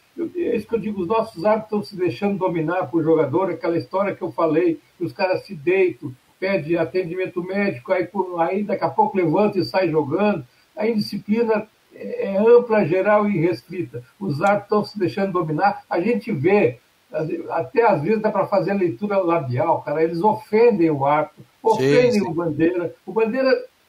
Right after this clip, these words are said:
Speaker 1: não faz nada. Le-, leva uma, uma xingação danada, não chama o árbitro, tem que chamar, tem que chamar o árbitro, tem que punir o cara,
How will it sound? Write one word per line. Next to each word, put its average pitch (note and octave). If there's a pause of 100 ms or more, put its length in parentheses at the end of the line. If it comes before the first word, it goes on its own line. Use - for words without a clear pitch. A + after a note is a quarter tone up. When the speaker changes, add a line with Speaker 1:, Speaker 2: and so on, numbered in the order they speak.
Speaker 1:
não -
faz -
nada. G3 (640)
Le-, D#3
leva E3
uma, D3
uma C3
xingação F#3
danada, A3 (300)
não C4
chama A3
o G3
árbitro, A3
tem D4+
que -
chamar, B3
tem D3
que -
chamar F#3+
o G#3+
árbitro, G#3+
tem F3
que -
punir G3+
o G#3
cara, G#3